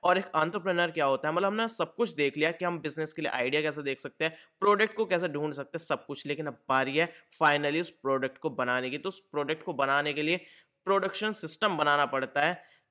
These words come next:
तो वही हम देखने वाले इस फोर्थ यूनिट में। देखेंगे design of production system क्या होता है, कैसे हम उसको डिज़ाइन करते हैं, क्या चीज़ होती है प्रोडक्शन सिस्टम, प्रोडक्शन सिस्टम के कौन कौन से टाइप्स होते हैं। फिर हम देखेंगे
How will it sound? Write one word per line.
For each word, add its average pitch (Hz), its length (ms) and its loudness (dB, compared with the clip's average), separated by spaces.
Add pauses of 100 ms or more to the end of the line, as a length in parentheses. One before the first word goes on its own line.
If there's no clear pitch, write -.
तो 151 240 6
वही 170 300 4
हम 190 120 2
देखने 165 260 0
वाले 139 220 2
इस 175 100 -10
फोर्थ 175 380 -2
यूनिट 135 340 -4
में। 165 280 -4 (160)
देखेंगे 170 580 -2
design 156 340 -2 (140)
of 156 160 2 (140)
production 143 400 -2
system 156 540 -10
क्या 135 120 0
होता 143 300 0
है, 160 180 -2 (240)
कैसे 160 220 0
हम 165 300 -4 (240)
उसको 147 200 -4
डिज़ाइन 156 400 0
करते 143 320 -2
हैं, 147 180 0
क्या 160 160 2
चीज़ 160 220 -4
होती 139 220 -6
है 143 40 -2
प्रोडक्शन 139 580 -4
सिस्टम, 143 460 -4 (400)
प्रोडक्शन 185 460 2
सिस्टम 175 460 -4
के 208 120 -6
कौन 151 280 0
कौन 151 160 -4
से 156 80 -4
टाइप्स 151 440 -4
होते 143 240 -2
हैं। 160 200 0 (320)
फिर 208 120 4
हम 214 120 0
देखेंगे 175 500 0